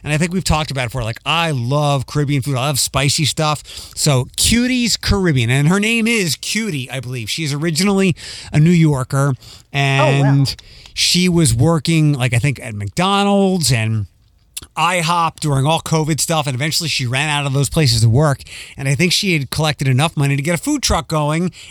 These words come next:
Speaker 1: and that is the hero story during, outside of, like, first responders and doctors and whatnot, like,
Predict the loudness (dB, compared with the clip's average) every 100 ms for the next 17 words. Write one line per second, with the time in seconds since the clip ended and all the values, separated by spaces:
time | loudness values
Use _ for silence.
0 | -8 -2 -2 -2 -6 -10 -12 -6 -2 -4
1 | -4 -4 -2 -2 -4 -2 2 4 4 2
2 | 2 2 4 4 4 4 4 0 -2 -6
3 | -2 -2 0 0 0 -2 -2 -4 -4 -4
4 | -2 -2 0 0 0 0 0 0 0 -4
5 | -4 -8 -4 -2 -2 -2 -4 -4 -6 -8